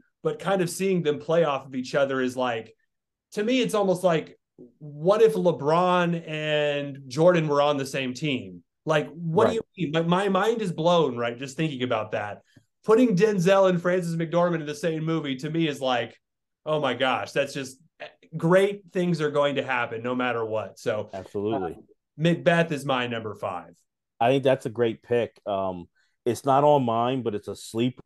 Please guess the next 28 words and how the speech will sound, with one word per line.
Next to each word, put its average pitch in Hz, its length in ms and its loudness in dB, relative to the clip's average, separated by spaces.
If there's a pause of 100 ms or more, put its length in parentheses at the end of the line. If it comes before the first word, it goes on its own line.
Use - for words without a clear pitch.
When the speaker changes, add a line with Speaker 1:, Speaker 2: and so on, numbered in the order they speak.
(260)
Speaker 2:
and 120 260 -2
I 101 80 -4
feel 117 280 -2
like 104 320 0 (920)
recency 127 560 -2
bias 113 440 2
in 107 60 -6
the 98 120 -2
other 107 220 -2
way, 120 220 0
where 104 140 0
I 98 80 -2
think 110 380 -12
in 120 120 -4
a 104 60 -4
few 120 260 -4
years, 117 720 -2 (300)
Speaker 1:
Oh, 131 300 2
sure. 107 260 -8
Speaker 2:
myself 113 640 2
included 123 580 0
and 98 80 -8
other 110 180 -2
people, 127 420 -6
that 104 240 -4
could 110 200 -6
rise 104 420 0
up 101 280 -2